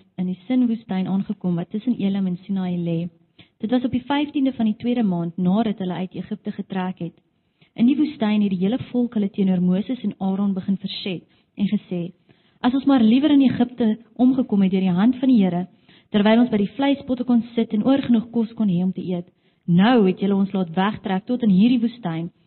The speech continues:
om die hele volk van honger te laat omkom." Toe het die Here vir Moses gesê, "Let nou mooi op,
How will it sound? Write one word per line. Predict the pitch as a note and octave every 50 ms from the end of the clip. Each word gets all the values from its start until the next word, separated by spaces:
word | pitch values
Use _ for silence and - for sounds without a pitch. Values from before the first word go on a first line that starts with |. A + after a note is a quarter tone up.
| _ _ -
om | G3+ A3+
die | A3+ A#3 G3
hele | F#3 A3 B3+ D#4 D#4+ D#4+ -
volk | - C4+ C4+ C4+ -
van | A#3+ G#3
honger | E3 D3+ F#3+ A3+ A#3+ A#3 A#3
te | G#3+
laat | G#3+ G3+ G3+ - -
omkom." | F3+ F#3 F#3 F3+ - F3 E3+ F3+ F#3 - - _ _ _ _ _ _ _ _ - _ _ _ _ _ _ _ _ _ _
Toe | - B3+ C4
het | B3+ B3
die | G#3 F#3+
Here | F#3 F#3+ G3+
vir | F#3+ - F#3+
Moses | F3 F3 F3 - G#3 G3 -
gesê, | G#3 G3 - - F#3 E3+ E3+ F3 - _ _ _ _ _ _ _
"Let | - F#3+ G#3+ C4 -
nou | C#4 C#4+ B3+
mooi | G#3 F3 F3+ G3 G#3+
op, | - E3+ E3+ E3+ -